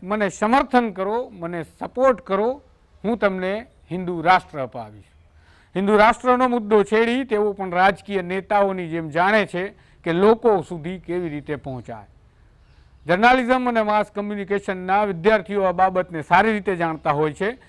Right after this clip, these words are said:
કે કઈ પ્રકારે લોકોને પોતાના આભામંડળમાં અને પોતાની વાત વધુ સારી રીતે મોકલી પોતાની વાતોમાં લઈ લેવા માટે પ્રયાસો થતા હોય છે.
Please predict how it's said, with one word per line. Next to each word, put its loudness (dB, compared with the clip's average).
કે -2
કઈ 2
પ્રકારે 0
લોકોને -2
પોતાના -4
આભામંડળમાં 0
અને -4
પોતાની -8
વાત -2
વધુ 0
સારી -2
રીતે -8
મોકલી -2
પોતાની 0
વાતોમાં 2
લઈ 0
લેવા 2
માટે 0
પ્રયાસો 4
થતા -6
હોય -4
છે. -20